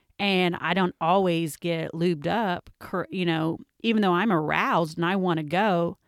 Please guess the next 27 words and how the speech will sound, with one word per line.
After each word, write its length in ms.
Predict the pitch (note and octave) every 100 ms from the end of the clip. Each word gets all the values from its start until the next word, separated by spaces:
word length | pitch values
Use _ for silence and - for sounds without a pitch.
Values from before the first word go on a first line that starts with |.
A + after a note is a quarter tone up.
| _ _
I 100 | -
immediately 360 | B3+ C#4 C#4+ G#3
have 140 | G#3 -
to 80 | F3
say, 180 | G3 E3+
"Hey, 320 | G#3+ F3+ D#3 _ _
grab 260 | F3 F#3 D#3
the 80 | D#3+
lube." 320 | E3 - - _ _ _ -
But 120 | F#3+
that 160 | G#3+ G3
doesn't 240 | A3+ A#3+
mean 120 | G#3
I 140 | F#3 E3+
am 160 | E3+ E3+
not 300 | E3+ E3 - _
in 120 | -
the 60 | G#3+
mood 300 | G3 F3+ F3
or 140 | F3
attractive 500 | D#3+ - E3 E3 E3+
or 140 | D3+ D#3
want 300 | D#3 A3+ -
someone. 480 | - D3+ D#3 - C#3+ _ _ _
That 160 | - B3
just 160 | B3 A#3
means 420 | A3 G#3+ F#3+